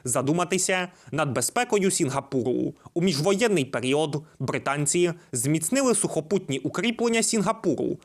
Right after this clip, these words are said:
але головну увагу вони приділяли військово-морському флоту.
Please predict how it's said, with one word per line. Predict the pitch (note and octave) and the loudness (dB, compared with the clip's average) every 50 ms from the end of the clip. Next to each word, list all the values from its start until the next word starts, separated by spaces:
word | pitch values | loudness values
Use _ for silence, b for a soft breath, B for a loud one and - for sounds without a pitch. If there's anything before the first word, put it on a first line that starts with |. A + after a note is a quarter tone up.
| - - | -12 -6
але | - D#3 C3+ C#3 D#3 E3+ E3 B B | -4 -2 0 0 0 -2 -4 B B
головну | B - C3 F3 G#3+ G#3+ G3+ A#3 A#3+ | B -2 2 2 4 4 4 2 2
увагу | F3 - C3+ A#2+ C#3 D3+ D#3 D#3+ F3+ F#3+ F3+ F3+ B B B B | 2 2 0 2 2 2 4 4 4 4 2 0 B B B B
вони | - - G3 G#3+ G3 - | -2 0 2 2 2 0
приділяли | - - C#3 B2 A#2 A2+ C#3+ D#3+ F3 F3+ F#3 F3+ F3 B B B - | 0 -2 0 0 0 2 2 2 2 2 0 0 -2 B B B -4
військово-морському | B2+ E3 D3+ D#3 - - C#4 C#4+ C#4 A3+ D3+ C3 C#3 - - - G3 F3+ F#3+ G3+ | -2 -2 0 0 0 2 4 4 4 4 4 0 -2 -4 -2 -2 0 2 2 2
флоту. | G3 - G#3+ D#3+ B2 A#2+ C3 C3+ B2+ - D3 | 2 2 2 2 2 0 -2 -2 -2 -2 -4